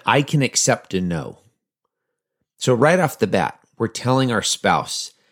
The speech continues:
"Hey, I have something I'm thinking about. This might be a really good idea. But you know what? It might not. I can accept a no.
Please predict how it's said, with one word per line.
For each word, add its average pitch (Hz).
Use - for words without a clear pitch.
"Hey, 135
I 104
have 101
something 135
I'm 101
thinking 107
about. 98
This -
might 139
be -
a 98
really 80
good 69
idea. -
But 135
you 147
know 180
what? 151
It 156
might 147
not. 95
I 120
can 147
accept -
a 147
no. 87